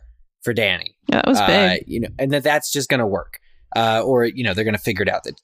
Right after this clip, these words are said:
Speaker 1: that, that some-, that's, that sort of thing is possible. Gives us hope. And then you have Sansa re-, uh, reluctant to share all of the information, but still chastise Jon on his war strategy,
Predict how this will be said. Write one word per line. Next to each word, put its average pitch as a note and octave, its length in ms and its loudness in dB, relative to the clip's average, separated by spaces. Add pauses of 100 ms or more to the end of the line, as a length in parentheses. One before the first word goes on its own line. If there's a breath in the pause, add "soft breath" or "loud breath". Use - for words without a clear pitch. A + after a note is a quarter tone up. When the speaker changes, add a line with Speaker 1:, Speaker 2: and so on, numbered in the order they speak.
Speaker 1:
that, G#2 180 0
that G#2 240 0
some-, A#2 200 -4
that's, A2+ 280 -6
that C#3 260 0
sort C3+ 160 0
of A#2 100 -2
thing A#2+ 160 0
is G#2 120 -2
possible. G2 480 -2
Gives D3 260 0
us E3 120 -2
hope. D#3 220 0 (360 loud breath)
And C#3 100 0
then D3+ 100 0
you D3 80 2
have C3 80 -2
Sansa C3+ 580 0 (640)
re-, A#2 340 2
uh, G#2+ 320 2
reluctant B2 560 0 (120)
to A#2 260 2
share A#2+ 520 0 (200)
all A#2+ 220 4
of A2+ 80 -2
the A2+ 100 0
information, G#2+ 580 -4 (320)
but A2+ 240 2
still B2 420 -2
chastise G#2+ 540 0
Jon G2 460 0
on F#2 400 0
his F#2 320 -4
war G2+ 200 0
strategy, F#2 580 -2